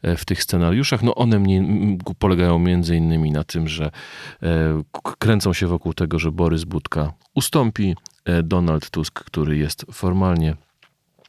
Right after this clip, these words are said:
wiceprzewodnicz-, e, honorowym przewodniczącym Platformy Obywatelskiej, przejmie stery jako pełniący obowiązki. E, potem, e,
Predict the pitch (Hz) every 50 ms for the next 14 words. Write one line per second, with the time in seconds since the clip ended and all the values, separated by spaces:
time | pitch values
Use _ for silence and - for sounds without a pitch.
0 | _ - - - - - - - - - - 90 92 117 117 - 123 - - 101
1 | 90 92 87 90 92 80 - 107 107 98 92 - - 113 113 117 123 117 107 95
2 | 87 - 92 85 87 87 82 - 87 80 - 85 80 - 82 - - 87 82 87
3 | 82 78 73 82 82 80 - 87 80 - - 82 78 - - - 90 82 80 80
4 | 78 78 - - - - - - - - - 101 87 82 85 80 76 - - 82
5 | - - 110 107 107 113 117 110 104 - - 101 92 87 95 87 87 92 90 87
6 | - - - 82 78 - - - - - - - - - _ - 87 87 - -
7 | 120 - - 92 87 87 85 85 82 82 80 80 80 78 80 82